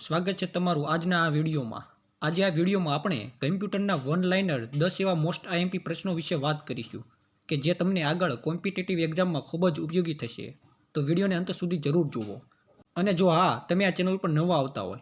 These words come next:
તો ચેનલને પણ સબસ્ક્રાઇબ કરવાનું ભૂલશો નહીં, જેથી આવા જ અવનવા વીડિયો તમને આ ચેનલ ઉપર મળતા રહે.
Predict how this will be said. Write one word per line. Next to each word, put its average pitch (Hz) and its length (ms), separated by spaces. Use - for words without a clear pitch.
તો 127 80
ચેનલને 196 360
પણ 202 180
સબસ્ક્રાઇબ 185 420
કરવાનું 180 320
ભૂલશો 151 320
નહીં, 117 340
જેથી 175 320
આવા 170 260
જ 180 80
અવનવા 190 400
વીડિયો 139 340
તમને 175 280
આ 180 80
ચેનલ 175 280
ઉપર 180 200
મળતા 160 300
રહે. - 320